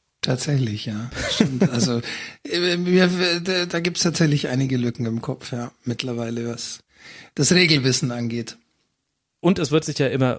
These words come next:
Speaker 2: weiter verändern. Wir wünschen euch alles, alles Gute. Vielen, vielen Dank, dass ihr die Podcast-Landschaft bereichert. Und, äh, ja, hoffentlich bis bald mal im Rasenfunk und natürlich bei euch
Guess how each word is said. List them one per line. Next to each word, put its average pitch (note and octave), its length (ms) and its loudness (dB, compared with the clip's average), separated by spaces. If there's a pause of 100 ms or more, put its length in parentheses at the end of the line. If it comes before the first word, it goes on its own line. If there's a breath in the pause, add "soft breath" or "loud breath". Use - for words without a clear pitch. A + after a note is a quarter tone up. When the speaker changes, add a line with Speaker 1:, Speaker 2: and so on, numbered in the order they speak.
(120)
Speaker 2:
weiter A2+ 400 0
verändern. G#2 460 -2
Wir A#2+ 120 2
wünschen F#3+ 300 4
euch D#3+ 260 2
alles, G3 220 2
alles F#3 240 0
Gute. G3+ 340 2
Vielen, G3+ 280 2
vielen F3 180 2
Dank, D3+ 220 2
dass - 160 -2
ihr C#3+ 80 -4
die C3 80 -4
Podcast-Landschaft D3+ 840 -2
bereichert. B2+ 600 -2 (480 loud breath)
Und, B2 300 4
äh, A2 100 -2
ja, G#2 180 2
hoffentlich A#2+ 300 0
bis - 160 -2
bald C3 280 2
mal D3+ 140 4
im C#3 180 4
Rasenfunk D3+ 540 2
und C#3 140 4
natürlich F3+ 500 4
bei C3+ 80 2
euch C3 340 2